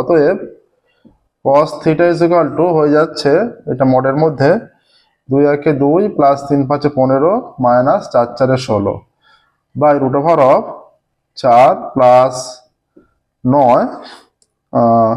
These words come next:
প্লাস চার চারে ষোলো into কি হয়ে যাবে? এক plus পঁচিশ প্লাস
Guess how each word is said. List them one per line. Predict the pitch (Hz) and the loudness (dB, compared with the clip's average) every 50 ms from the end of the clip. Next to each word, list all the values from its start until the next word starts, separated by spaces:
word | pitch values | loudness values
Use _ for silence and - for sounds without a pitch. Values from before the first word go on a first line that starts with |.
| 127 127 - - | -6 -8 -4 0
প্লাস | 139 143 143 135 147 170 - - - | 2 4 6 6 4 4 0 -2 -2
চার | 131 120 - - | -2 -2 -2 -2
চারে | - 131 156 160 - - | -2 0 0 -2 -2 -4
ষোলো | 117 107 101 101 104 110 - - _ _ _ _ _ _ _ _ _ _ _ _ _ _ _ - 147 147 | -4 -4 -2 -4 -4 -6 -10 -20 _ _ _ _ _ _ _ _ _ _ _ _ _ _ _ -4 -2 -2
into | 151 151 165 156 151 | 0 0 -2 -2 0
কি | 170 160 156 | 0 0 2
হয়ে | 165 165 160 | 2 2 2
যাবে? | 165 160 196 247 285 - - - - _ _ _ _ _ _ _ _ _ _ _ - - - - _ _ _ _ _ _ _ _ _ _ _ _ _ _ _ _ - - 139 143 151 | 0 0 0 -2 -4 -6 -14 -20 -20 _ _ _ _ _ _ _ _ _ _ _ -20 -20 -20 -20 _ _ _ _ _ _ _ _ _ _ _ _ _ _ _ _ -4 -2 2 2 2
এক | 175 - - - - | 2 0 -4 -6 -2
plus | 160 160 147 143 - 214 220 - - - - - - _ _ _ - - | 2 6 6 6 6 4 2 -4 -10 -14 -16 -18 -20 _ _ _ -4 -2
পঁচিশ | 147 160 156 - - 110 101 95 - - - - - - - _ _ _ _ _ - _ _ _ _ _ _ _ _ _ _ _ - | -2 -2 -2 0 -2 -2 -2 -2 -6 -12 -16 -18 -20 -20 -20 _ _ _ _ _ -20 _ _ _ _ _ _ _ _ _ _ _ -4
প্লাস | - 151 147 131 139 170 | 0 4 4 6 6 4